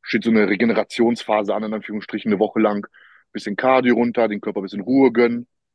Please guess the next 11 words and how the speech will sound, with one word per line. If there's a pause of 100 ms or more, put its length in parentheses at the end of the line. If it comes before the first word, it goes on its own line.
(120)
bevor
dann
halt
im
Prinzip
das
Aufwässern
beginnt.
Ich
muss
halt